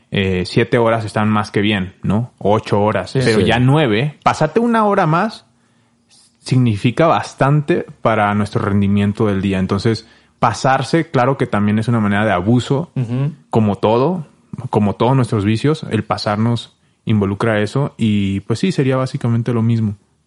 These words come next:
Speaker 3: A mí
Speaker 2: Sí.
Speaker 3: me pasa mucho eso con lo del sueño que, que comentaste,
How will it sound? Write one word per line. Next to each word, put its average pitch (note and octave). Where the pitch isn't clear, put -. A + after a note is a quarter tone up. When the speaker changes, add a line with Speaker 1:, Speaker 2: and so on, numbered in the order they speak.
Speaker 3:
A G2
mí G#2+
Speaker 2:
Sí. G#2+
Speaker 3:
me A2+
pasa A#2+
mucho C3+
eso C3+
con A#2+
lo G2+
del F#2
sueño G2
que, F#2
que F#2
comentaste, F#2